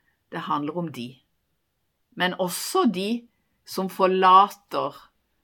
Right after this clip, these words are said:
troen og livsstilen til sin familie uten nødvendigvis å flytte på seg. I land der kristne blir forfulgt, så er jo det et blodig alvor.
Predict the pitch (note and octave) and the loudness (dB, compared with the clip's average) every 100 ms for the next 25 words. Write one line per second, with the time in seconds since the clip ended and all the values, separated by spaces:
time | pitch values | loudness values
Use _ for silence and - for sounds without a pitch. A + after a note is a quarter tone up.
0 | _ _ _ - - F#3+ G3+ G3+ G#3+ A3+ | _ _ _ -12 -8 -4 -4 0 2 2
1 | A3+ A#3 A#3 - E3 E3+ F#3+ - - - | 0 -2 -4 -4 -2 -2 -4 -6 -10 -8
2 | A#3+ G3 D3+ B2+ C3+ - - F3+ - F3+ | -4 -4 -4 -6 -8 -14 -12 -8 -4 -4
3 | F3+ D#3+ D#3 D#3+ D#3 C#3 B2 - _ _ | -4 -8 -6 -6 -4 -4 -6 -10 _ _
4 | _ - F3+ F3 G3+ G3+ E3+ D#3+ E3+ D3+ | _ -10 -8 -8 -8 -6 -6 -8 -6 -6
5 | C#3 C#3 - - - _ _ _ _ _ | -6 -10 -12 -18 -20 _ _ _ _ _
6 | - C3+ F3 E3+ - - F3 - A#2+ D3 | -20 -14 -10 -8 -6 -6 -8 -8 -12 -14
7 | _ _ _ _ _ _ _ _ _ _ | _ _ _ _ _ _ _ _ _ _
8 | _ _ _ _ - G3 G3 G3+ A#3 A#3+ | _ _ _ _ -6 4 8 10 10 8
9 | F3+ F3+ - G3 - - A3 G3 F3 E3+ | 2 2 -2 -4 -4 -6 -2 -2 -4 -6
10 | E3 F#3 G#3+ - _ - - - A#3+ D#3+ | -10 -8 -8 -10 _ -20 -14 -6 -4 -2
11 | F3+ F3+ D#3 D3+ F3+ G#3 _ _ _ _ | -2 -2 -4 -8 -10 -16 _ _ _ _
12 | - C#3+ - D#3 D3+ D3+ C#3+ D3+ - C3+ | -20 -20 -14 -10 -8 -10 -12 -12 -8 -8
13 | B2+ B2 - | -8 -10 -16